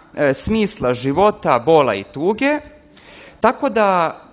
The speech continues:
zalazimo u određen domen etike. Šta je to predmet etike, a da se, a da je vezano za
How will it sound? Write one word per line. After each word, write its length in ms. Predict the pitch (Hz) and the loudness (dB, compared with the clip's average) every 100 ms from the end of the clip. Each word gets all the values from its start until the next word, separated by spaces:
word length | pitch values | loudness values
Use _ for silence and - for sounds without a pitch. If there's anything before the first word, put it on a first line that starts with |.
| _ - - | _ -20 -18
zalazimo 640 | 151 180 233 214 202 190 | -2 0 0 -2 -4 -4
u 40 | 190 | -2
određen 420 | 196 196 175 170 | -2 -2 -2 -4
domen 440 | 135 175 180 170 160 | -2 -2 0 -2 -2
etike. 580 | 127 120 117 - 113 101 - - - - - - - - | -4 -4 -10 -10 -8 -8 -10 -20 -20 -20 -20 -20 -20 -20
Šta 260 | - - 294 | -14 -2 0
je 180 | 302 285 | 0 -2
to 380 | 277 247 196 - - _ _ _ _ _ _ | -2 -2 -2 -8 -20 _ _ _ _ _ _
predmet 520 | 175 170 143 113 - - | 2 4 2 -6 -8 -6
etike, 580 | 127 123 107 - 107 104 | -6 -6 -14 -8 -8 -6
a 100 | 131 | -8
da 120 | 117 117 | -8 -8
se, 140 | 135 117 | -6 -2
a 80 | 135 | -2
da 100 | 123 | 0
je 80 | 120 | 0
vezano 400 | 120 120 120 113 | 0 -2 -4 -6
za 140 | 113 | -8